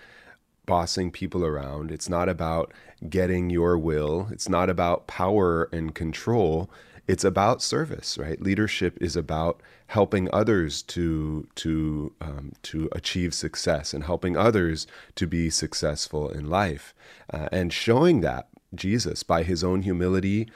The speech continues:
by, by, uh, getting down on his knees, which is the last thing that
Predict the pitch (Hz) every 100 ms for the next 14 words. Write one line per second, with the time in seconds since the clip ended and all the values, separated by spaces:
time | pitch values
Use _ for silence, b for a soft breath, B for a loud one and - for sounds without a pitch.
0 | B B - 87 85 82 - 85 80 76
1 | 78 78 - 80 82 98 110 90 90 113
2 | 120 113 95 78 90 127 120 - 87 87
3 | 78 82 90 156 143 - 113 151 117 80
4 | 78